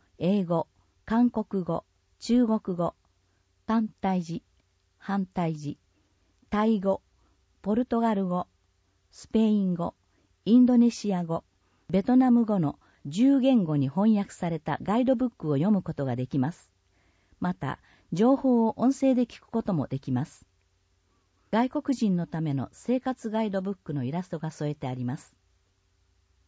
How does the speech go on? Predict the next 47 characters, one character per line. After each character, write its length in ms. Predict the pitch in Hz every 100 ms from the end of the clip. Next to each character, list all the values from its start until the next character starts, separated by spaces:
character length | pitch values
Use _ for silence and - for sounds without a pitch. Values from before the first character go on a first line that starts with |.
| _
カ 120 | 190
タ 120 | 269
ロ 120 | 294
グ 120 | 269 269
ポ 120 | 247
ケ 140 | -
ッ 40 | 160
ト 160 | -
使 220 | 135 -
用 140 | 214 214
方 260 | - 170
法。 340 | 156 127 120 - _ _ _ _ _ _ _
一、 440 | 180 180 - 202 - _ _ _ _ _ _ _ _
次 300 | - 208 269
の 180 | 196 147
二 120 | 160
次 120 | 175
元 240 | 214 269 254
バ 180 | 247 247
ー 40 |
コ 200 | - 233
ー 40 |
ド 100 | 170
か 120 | 147 135
ら 200 | 135 - _
ア 100 | -
プ 140 | -
リ 100 | 175
を 100 | 131
イ 100 | 156
ン 60 | 190
ス 100 | -
ト 200 | - 175
ー 40 |
ル 80 | 123
す 180 | - 120
る。 160 | 120 - _ _ _ _ _ _ _ _ _ _ _
ア 160 | 170 240
イ 160 | 247
オ 160 | 247 233
ー 60 | 226
エ 40 |
ス 180 | - 196
版、 280 | 185 180 - _ _ _
Android 680 | 175 220 254 247 233 226 208
版 280 | 196 196 190
の 180 | 180